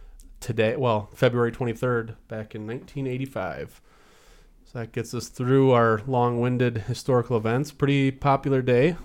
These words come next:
There was a lot of stuff I left out, too, but I've grabbed the military stuff because of Greg. And then we get into National Day of.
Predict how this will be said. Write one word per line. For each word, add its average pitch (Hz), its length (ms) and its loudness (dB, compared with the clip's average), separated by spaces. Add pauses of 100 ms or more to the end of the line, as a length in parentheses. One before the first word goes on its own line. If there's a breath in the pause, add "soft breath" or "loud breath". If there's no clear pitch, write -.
(140)
There 139 100 8
was 151 100 6
a 131 40 2
lot 131 180 8
of 127 40 2
stuff 135 200 0
I 117 60 0
left 117 260 0
out, 110 240 2
too, 104 300 -4 (360 loud breath)
but 101 180 -2
I've 101 280 -8
grabbed 113 340 0
the 104 220 -4 (240)
military 113 580 2
stuff 113 400 -4
because - 240 -10
of 110 80 -10
Greg. 113 380 -4 (1080 loud breath)
And 120 120 -4
then 127 140 2
we 131 100 0
get 131 120 2
into 131 440 -2
National 123 460 -2
Day 117 260 4
of. 131 400 -2